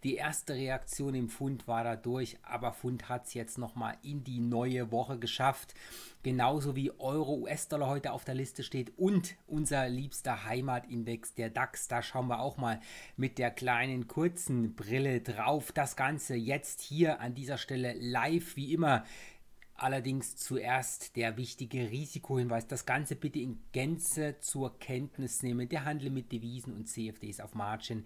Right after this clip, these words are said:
der kann zu Verlusten führen. Und dann noch wie immer der Hinweis auch an dieser Stelle, wenn Fragen sind, bitte direkt rein hier in die Charts, dann können wir nämlich direkt auch loslegen mit der ein oder anderen Frage.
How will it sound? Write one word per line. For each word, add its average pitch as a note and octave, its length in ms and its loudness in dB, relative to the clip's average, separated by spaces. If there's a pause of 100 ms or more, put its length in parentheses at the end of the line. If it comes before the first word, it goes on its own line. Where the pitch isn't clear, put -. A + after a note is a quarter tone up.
(520)
der C#3 260 2
kann A#2+ 540 -2
zu - 180 2
Verlusten B2 640 0
führen. D#3+ 720 4 (500)
Und B2+ 240 0
dann D3+ 380 8
noch C#3 400 4
wie C3 240 -6
immer G3 320 2
der F3 160 4
Hinweis C#3+ 520 4
auch C3 200 0
an C3+ 140 -2
dieser C3+ 260 -4
Stelle, C3+ 400 -2
wenn E3+ 180 4
Fragen D3 600 0
sind, E3+ 380 4
bitte D3 280 4
direkt D3 600 -4
rein D#3 320 4
hier B2+ 360 0 (440)
in E3 400 2
die C#3+ 200 -4
Charts, - 560 0
dann C3 220 2
können C#3+ 320 0
wir C3 80 0
nämlich B2+ 340 0
direkt B2 540 -2
auch B2+ 340 -2
loslegen B2+ 640 0
mit - 360 -2
der A#2 180 0
ein C3 360 0
oder C3+ 420 0
anderen A#2+ 380 -2
Frage. C3 540 2